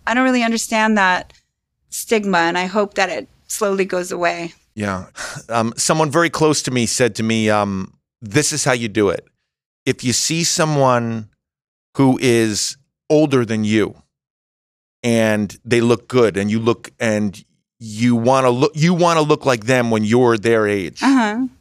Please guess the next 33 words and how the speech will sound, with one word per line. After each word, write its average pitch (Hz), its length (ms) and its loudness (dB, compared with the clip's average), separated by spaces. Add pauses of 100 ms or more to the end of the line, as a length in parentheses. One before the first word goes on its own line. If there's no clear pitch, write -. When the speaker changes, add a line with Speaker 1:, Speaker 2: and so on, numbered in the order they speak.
(160)
Speaker 2:
go 131 180 2
up 131 120 0
to 131 100 -12
them 117 180 -4
and 104 80 -8
say, 104 360 -2 (360)
'What 104 220 -2
do 123 60 0
you, 120 100 -8
what 98 380 -2
do 127 60 -2
you 113 60 -6
do? 117 240 0
What 90 260 -2
is 92 120 -6
the 87 60 -10
secret? 87 440 -6 (240)
Can 175 140 4
you 123 80 6
Speaker 1:
Mm-hmm. 214 80 -2
Speaker 2:
tell 113 140 2
me?'" 101 260 -10 (280)
So 120 240 2
I 127 200 0
saw 151 580 -2
someone, 135 600 -2 (480)
uh, 127 240 0
he 160 220 -6
actually, 185 600 -4 (140)
um, 131 320 -4
wasn't 170 500 0
on 147 200 -2
camera. 120 600 -4